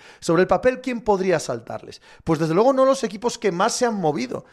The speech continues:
en este mercado o en estos meses. ¿Cuáles son esos equipos que más se han movido? Se han movido los Jets con el fichaje de Aaron Rodgers. Se han movido los Lions, que también parece que aciertan en casi todo lo que hacen y son ahora mismo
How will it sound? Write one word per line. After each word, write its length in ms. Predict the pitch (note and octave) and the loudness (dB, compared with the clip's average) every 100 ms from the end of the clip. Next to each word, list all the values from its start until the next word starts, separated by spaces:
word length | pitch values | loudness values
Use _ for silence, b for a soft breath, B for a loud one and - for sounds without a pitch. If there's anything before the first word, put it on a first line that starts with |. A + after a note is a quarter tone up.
| b | b
en 140 | - E3 | -2 -2
este 200 | F3+ F#3+ | 0 0
mercado 500 | E3 D3 D#3 B2+ G#2+ | 0 0 0 -2 -2
o 120 | - D#3+ | 0 2
en 120 | E3 | 2
estos 260 | - C3 | 0 -4
meses. 320 | A#2+ G#2+ - B B B | -4 -12 -16 B B B
¿Cuáles 240 | G#3 C4 | 2 2
son 160 | B3+ C#4 | 0 -2
esos 180 | B3 A#3 | -4 -6
equipos 360 | G3 A3+ A3 | -8 -6 -4
que 100 | - | 0
más 160 | F3+ F#3 | 2 2
se 80 | F#3+ | 2
han 80 | D3 | -2
movido? 380 | A2+ G2+ G2+ _ _ _ | -6 -12 -20 _ _ _
Se 100 | - | -4
han 60 | |
movido 240 | D3+ G#3+ B3 | 2 4 4
los 180 | F3 C#3 | 2 2
Jets 460 | A3+ - - - _ | 0 0 -14 -20 _
con 140 | C#3+ | -4
el 80 | C#3 | -4
fichaje 380 | C3+ F3 E3 D#3 | 0 0 2 2
de 340 | D#3+ D#3 D3+ B B | 2 0 -2 B B
Aaron 260 | D#3 E3 D#3 | 2 2 2
Rodgers. 420 | C3+ A#2 G#2+ - b | -2 -2 -10 -16 b
Se 140 | - F#3 | -2 2
han 40 | |
movido 280 | G#3+ B3 B3+ | 4 4 2
los 180 | G#3 E3+ | 2 2
Lions, 720 | G3 A#3+ C#3+ B2+ A#2+ - - | 2 2 0 -8 -12 -18 -18
que 280 | - B2+ C3+ | -12 -8 -8
también 340 | C3+ C3+ F#3+ | -6 0 0
parece 400 | E3 D#3+ E3 D3+ | 2 2 2 0
que 200 | D3 D3+ | 0 0
aciertan 420 | C#3+ F#3 F3+ F#3 D#3+ | 2 0 2 0 0
en 80 | |
casi 220 | D#3+ C#3+ D3 | -4 -8 -2
todo 200 | F#3+ E3 | 0 0
lo 80 | |
que 120 | D#3 F3+ | 2 0
hacen 340 | G#3+ F#3 F3 B B | 2 -4 -6 B B
y 100 | F3+ | -4
son 200 | F3 E3+ | -2 2
ahora 220 | E3 E3+ | 2 2
mismo 380 | F3 F#3 F3 | 0 -2 -2